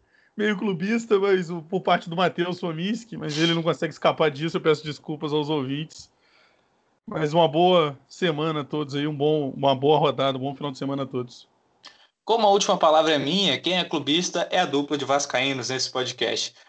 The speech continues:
Speaker 2: Mas então é isso, pessoal. Obrigado pela companhia mais uma vez. Obrigado por acompanhar essa, esse episódio dedicado aí ao Fluminense e Vasco, que vão se enfrentar na sexta rodada do Brasileiro.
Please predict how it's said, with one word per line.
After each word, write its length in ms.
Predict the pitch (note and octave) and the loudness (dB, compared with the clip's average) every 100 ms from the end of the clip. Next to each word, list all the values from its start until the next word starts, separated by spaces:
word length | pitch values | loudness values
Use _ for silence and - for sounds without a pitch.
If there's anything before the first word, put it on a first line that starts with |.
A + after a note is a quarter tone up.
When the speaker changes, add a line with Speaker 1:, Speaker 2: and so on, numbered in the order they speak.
| _ | _
Speaker 2:
Mas 180 | F3+ G3 | -2 0
então 180 | F#3+ G3+ | 0 2
é 80 | G3 | 2
isso, 120 | G3 | 0
pessoal. 300 | F#3+ F#3 F3+ | -2 0 -2
Obrigado 320 | F3 E3 E3 | -2 -4 -4
pela 180 | F3 E3+ | -4 -2
companhia 360 | E3+ E3 D#3 | -2 -2 0
mais 200 | D#3 D3+ | 2 0
uma 160 | C#3+ C3+ | 2 2
vez. 200 | C3+ C#3+ | 2 0
Obrigado 320 | C#3 C#3 B2 | 0 0 0
por 100 | - | -2
acompanhar 880 | C3+ - C#3 - B2+ A2 A#2+ C3 - _ _ _ | -4 -4 -8 -4 -2 0 0 0 -4 _ _ _
essa, 440 | B2 - B2+ A2 - | -4 0 0 -2 -6
esse 160 | - C#3+ | -4 -4
episódio 540 | - C#3+ C#3 D3 C#3+ - - | -4 0 2 2 0 -8 -6
dedicado 480 | F#3+ - E3+ E3+ | -6 -2 -2 0
aí 160 | D#3+ D#3 | 0 0
ao 40 | |
Fluminense 440 | D3+ D#3+ C#3+ D3 C#3+ | -2 -4 -4 -2 -2
e 40 | |
Vasco, 360 | B2 B2+ D3 - | 2 2 2 -4
que 60 | |
vão 140 | C3 C3+ | -8 -6
se 100 | - | -6
enfrentar 300 | B2+ A#2+ B2+ | -6 -4 -2
na 100 | B2 | -2
sexta 260 | - C#3 | -2 -2
rodada 280 | C3+ B2 C3 | 0 0 0
do 60 | C3+ | 0
Brasileiro. 520 | C3 C#3 B2 A#2 G2+ | -2 0 0 -2 -2